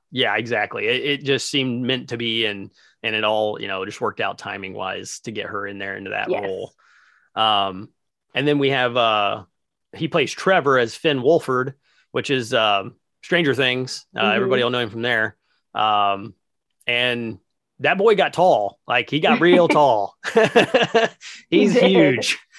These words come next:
Speaker 1: He feels like he's, like, six-foot-four or something in this movie, but it
Speaker 2: <laughs>
Speaker 1: could be 'cause she's so tiny, maybe. But,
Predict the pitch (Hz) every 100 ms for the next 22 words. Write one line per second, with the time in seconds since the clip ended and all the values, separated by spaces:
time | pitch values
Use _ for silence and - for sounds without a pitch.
0 | - 311 151 151 208 196 208 190 165 147
1 | - 180 190 165 175 175 147 139 143 139
2 | 135 131 127 151 139 117 123 120 - 170
3 | 185 170 139 160 147 147 135 131 135 139
4 | 127 120 120 117 117 113